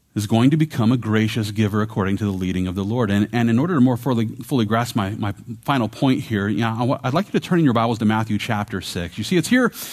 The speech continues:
in the sixth chapter of Matthew's gospel account where we find the Lord Jesus. He's taking the time to address the concerns of those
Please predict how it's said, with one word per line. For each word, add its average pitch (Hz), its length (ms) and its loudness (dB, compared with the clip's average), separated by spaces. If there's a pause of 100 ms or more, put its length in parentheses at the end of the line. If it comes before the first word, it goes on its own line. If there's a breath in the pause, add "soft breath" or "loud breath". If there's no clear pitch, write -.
(100)
in 190 80 8
the 151 60 6
sixth - 420 0
chapter 165 440 2
of 120 40 0
Matthew's 143 420 2
gospel 139 420 2
account 120 360 0
where 143 80 0
we 127 100 4
find 151 260 2
the 160 60 4
Lord 120 240 0
Jesus. 95 640 -6 (300 loud breath)
He's 175 160 6
taking 185 380 4
the 208 80 6
time 156 300 2
to 156 160 4
address 139 360 2
the 160 120 0
concerns 127 540 4
of 117 140 2
those 120 320 2